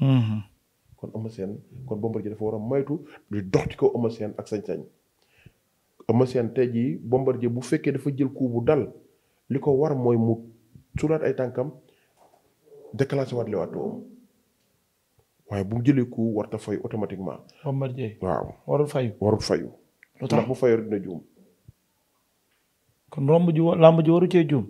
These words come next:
Speaker 2: Waru cee juum, bu ci juumee rek daanu. Bu ci juumee lu toll nii daanu.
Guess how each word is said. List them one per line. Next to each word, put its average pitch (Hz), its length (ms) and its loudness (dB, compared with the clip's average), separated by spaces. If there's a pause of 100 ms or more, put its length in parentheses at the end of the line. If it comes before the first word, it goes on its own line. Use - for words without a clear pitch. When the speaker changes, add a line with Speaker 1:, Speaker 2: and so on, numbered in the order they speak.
Speaker 2:
Waru 107 180 -2
cee 107 180 2
juum, 139 280 0
bu 110 80 -6
ci - 120 -18
juumee 120 200 0
rek 120 100 -2
daanu. 92 200 -4 (120)
Bu 117 180 0
ci 135 160 0
juumee 120 200 4
lu 117 80 0
toll 113 160 0
nii 107 100 -2
daanu. 90 240 -4